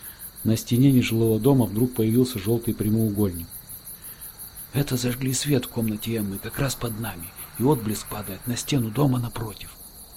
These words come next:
«Вы обедали, комиссар?» «Я взял с собой хлеба и колбасы.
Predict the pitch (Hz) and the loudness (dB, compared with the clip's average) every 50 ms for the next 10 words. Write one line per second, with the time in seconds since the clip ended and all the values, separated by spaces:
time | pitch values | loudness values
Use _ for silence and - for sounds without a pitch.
0 | - - - - - - - - 131 139 143 147 180 196 190 - 107 - - - | -20 -20 -20 -20 -20 -18 -12 -6 -2 -2 0 4 4 4 4 2 -4 -6 -2 0
1 | 117 131 - - 156 120 - - - - - - - - - - - - - - | 0 0 0 -2 -4 -4 -6 -10 -18 -20 -20 -20 -20 -20 -20 -20 -20 -20 -20 -20
2 | - - - - - - - 127 131 131 131 127 131 131 123 120 - - 123 120 | -20 -20 -20 -20 -12 -6 -2 -2 0 0 0 0 0 0 -2 -2 -2 -4 -2 -2
3 | 127 127 123 120 127 139 131 117 120 117 113 - - 113 117 120 120 113 - - | -2 -2 -2 -2 -2 -2 -2 -2 -4 -6 -6 -6 -8 -6 -2 -2 -2 -2 -2 -6
4 | 107 92 - | -8 -10 -12